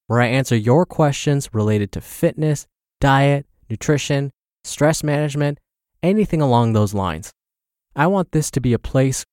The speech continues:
where you can come to hear the truth. My background is in nutrition, exercise science, and I have my doctorate degree in public health,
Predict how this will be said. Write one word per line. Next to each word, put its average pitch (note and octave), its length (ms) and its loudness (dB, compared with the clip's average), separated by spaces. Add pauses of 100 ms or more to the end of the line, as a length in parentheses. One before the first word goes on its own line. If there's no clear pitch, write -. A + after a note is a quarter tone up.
(100)
where A#2+ 100 2
you B2+ 160 2
can D3+ 160 -2
come C3 440 2
to A#2 100 -2
hear A2+ 180 0
the G#2 80 0
truth. F#2+ 420 -4 (600)
My B2+ 60 0
background D#3+ 500 0
is B2+ 160 -2
in B2+ 160 2
nutrition, D#3 560 0
exercise B2 520 -2
science, C3+ 440 -2
and A2+ 80 -2
I A2 60 2
have A2+ 140 0
my G#2 140 0
doctorate C#3+ 400 0
degree A#2+ 380 -2
in G#2+ 180 -2
public G#2+ 380 -2
health, D#3+ 400 -2